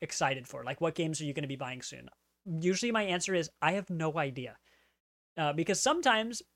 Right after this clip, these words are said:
the games that I like a whole lot, I, I don't c-, I don't build hype for them, like Baldur's Gate. A week before release, I didn't care about that game,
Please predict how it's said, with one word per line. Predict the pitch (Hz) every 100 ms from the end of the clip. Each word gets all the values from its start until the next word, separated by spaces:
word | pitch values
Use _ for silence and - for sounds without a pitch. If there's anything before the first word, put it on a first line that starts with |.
| _ _ _ _ 202
the | 190
games | 202 220 220
that | 202
I |
like | 196 190 - _ -
a | 190
whole | 202 202
lot, | 226 220 - _ -
I, | 190 233 240 -
I | 175
don't | 180 196 196 -
c-, | -
I | 170
don't | 175 156 139 180 196
build | 170 165
hype | 151 175 170
for | - 156
them, | 135 131
like | 139 131
Baldur's | 147 143 147 -
Gate. | 127 127 _ - _ _ _ _ - - - 190 -
A | 185
week | 180 214
before | 196 180 190
release, | 165 160 151
I | 151
didn't | 143 139
care | 123 135
about | 127 123
that | 127
game, | - 120